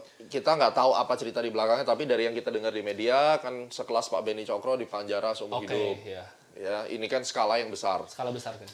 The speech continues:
Speaker 1: Sebisa mungkin ya kita yang lurus-lurus aja. Dan kita tidak mau menjelek-jelekan orang. Kalau misalnya ada orang bilang, "Astronaci kenapa begini, kenapa pegang ini?"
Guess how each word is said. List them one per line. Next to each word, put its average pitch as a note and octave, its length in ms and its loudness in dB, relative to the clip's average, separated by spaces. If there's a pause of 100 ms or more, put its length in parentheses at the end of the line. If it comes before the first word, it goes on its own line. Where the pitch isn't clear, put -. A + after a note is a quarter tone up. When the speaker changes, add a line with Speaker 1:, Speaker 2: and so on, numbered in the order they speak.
(160)
Speaker 1:
Sebisa C#3 480 0
mungkin C3+ 440 2
ya G2 260 4
kita D3 500 4
yang A#2+ 440 0
lurus-lurus B2+ 600 -2
aja. F#2+ 380 -6 (440)
Dan G2 260 -6 (260)
kita B2+ 300 -4
tidak G#2 240 0
mau G#2+ 260 0
menjelek-jelekan G2+ 640 -4
orang. A#2 300 -2
Kalau A2+ 180 2
misalnya A2 300 0
ada G#2+ 160 0
orang A2+ 160 -2
bilang, G#2+ 240 -4
"Astronaci D3 560 -4
kenapa D3 280 -4
begini, C3+ 440 -4
kenapa C3 320 -4
pegang B2 240 -4
ini?" B2 160 -6